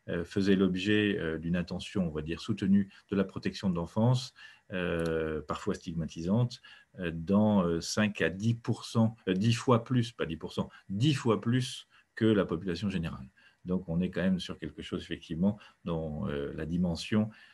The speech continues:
euh, la réalité n'est pas, euh, abstraite, mais parfaitement concrète, malheureusement, au quotidien, avec des, des dégâts qu'on,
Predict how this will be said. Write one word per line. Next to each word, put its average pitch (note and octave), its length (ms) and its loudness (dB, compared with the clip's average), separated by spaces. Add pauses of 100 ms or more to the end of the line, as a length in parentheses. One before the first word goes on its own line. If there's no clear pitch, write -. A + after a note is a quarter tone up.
(220)
euh, E2 160 -4
la G2 140 6
réalité A#2+ 800 6
n'est F2+ 180 2
pas, G2+ 360 6
euh, E2+ 200 4
abstraite, - 540 -2
mais G2 120 6
parfaitement F#2+ 520 -2
concrète, F#2+ 420 -2
malheureusement, F2 480 0
au F2 60 -2
quotidien, E2+ 500 0
avec E2+ 320 -2
des, D#2 220 -4
des E2 180 -6
dégâts E2 280 -2
qu'on, F2 260 -6